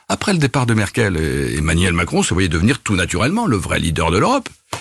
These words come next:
Et puis voilà qu'Olaf Scholz, ce quasi inconnu, ce personnage qu'on disait falot, bah voilà qu'il joue plus le jeu. Pire, il, tout à coup, il se met à dire la vérité. Le couple franco-allemand connaît plus. Il inflige camouflet sur camouflet aux partenaires français, et dans un discours retentissant prononcé à Prague,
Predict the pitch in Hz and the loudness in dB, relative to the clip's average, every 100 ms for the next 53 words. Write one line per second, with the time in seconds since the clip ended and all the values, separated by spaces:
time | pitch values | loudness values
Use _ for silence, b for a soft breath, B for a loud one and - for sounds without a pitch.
0 | B B 135 196 226 196 - 226 226 - | B B 0 2 2 0 0 0 0 -2
1 | - 190 165 - - 107 110 98 123 104 | 0 0 0 -2 -2 0 0 2 2 2
2 | 147 143 135 - 104 - 104 - 117 127 | 0 2 0 -2 -4 -4 -2 0 0 0
3 | - 110 95 104 151 247 247 B B - | -2 0 2 2 0 -2 -4 B B -2
4 | 95 127 113 92 - 139 160 294 262 _ | 0 2 0 0 0 0 2 0 -2 _
5 | _ 247 285 254 _ - 165 208 208 240 | _ 0 0 -4 _ -6 -2 0 0 0
6 | 220 180 139 196 185 175 180 185 185 - | 2 2 0 0 0 0 0 -2 -2 -4
7 | _ _ _ 151 160 - - 196 165 196 | _ _ _ 0 0 -2 -2 0 2 0
8 | 294 269 254 262 254 240 - B B B | 0 2 0 2 -2 -2 -8 B B B
9 | 170 196 190 143 - - 196 196 175 170 | 0 2 2 0 -2 -2 0 0 0 0
10 | 156 - 90 117 113 - 98 85 80 78 | 2 0 0 0 0 2 0 0 -2 -4
11 | 73 110 117 226 269 B B B B - | -2 -2 0 0 -2 B B B B 0
12 | 139 110 98 107 147 180 117 120 175 185 | 2 2 2 2 2 2 0 2 0 0
13 | 170 165 220 262 247 143 120 98 - 208 | -2 -2 -2 -2 0 0 2 -2 -2 -2
14 | 277 | -2